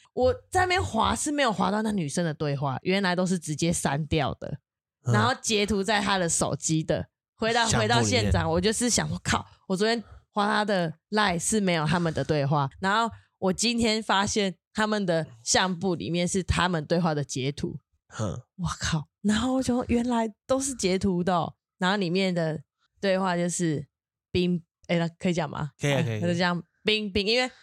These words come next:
Speaker 1: 认识我们的人都知道，只有我叫她冰冰，结果那个女生也叫她冰冰，
Speaker 2: 嗯。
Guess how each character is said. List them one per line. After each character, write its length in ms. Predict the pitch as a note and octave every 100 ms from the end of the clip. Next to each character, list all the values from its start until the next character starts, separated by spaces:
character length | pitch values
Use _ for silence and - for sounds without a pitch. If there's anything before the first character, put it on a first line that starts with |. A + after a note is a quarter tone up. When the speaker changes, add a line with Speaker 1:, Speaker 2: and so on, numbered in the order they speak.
| -
Speaker 1:
认 200 | C#4+ C#4
识 160 | B3+ C4
我 160 | F#3+
们 160 | D#3 D3+
的 100 | D#3
人 160 | D3 D3
都 140 | F#3
知 260 | F#3+ F3 E3+
道， 260 | E3+ D#3 - _
只 140 | - F#3
有 140 | F#3+
我 140 | E3+
叫 200 | C#3 D#3+
她 180 | D3 D#3
冰 340 | D3 D3+ D3 D3
冰， 120 | - C3+ C#3+ E3+ - _ _ -
结 120 | G3+
果 140 | G3+
那 100 | F#3
个 80 | F#3+
女 160 | E3 C#3+
生 160 | E3+
也 100 | D#3
叫 140 | B2 C#3
她 200 | C3 D3+ -
冰 260 | D3 D3+ -
冰， 180 | C#3
Speaker 2:
嗯。 80 | C#3+